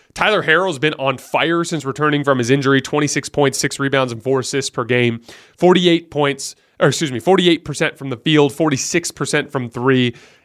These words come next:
eighty-five percent from the line. So really, really high-level efficient scoring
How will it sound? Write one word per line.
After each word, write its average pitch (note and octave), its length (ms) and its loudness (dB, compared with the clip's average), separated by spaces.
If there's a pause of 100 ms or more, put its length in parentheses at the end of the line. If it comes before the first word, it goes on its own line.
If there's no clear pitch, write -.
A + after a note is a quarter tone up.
(120)
eighty-five D3+ 640 -2
percent C#3 340 -4
from C3+ 160 -4
the A#2 80 0
line. A2 320 0
So A#2 160 -8
really, C#3 340 0
really C3 260 -2
high-level A#2+ 520 -4
efficient A#2+ 400 -6
scoring A#2+ 560 2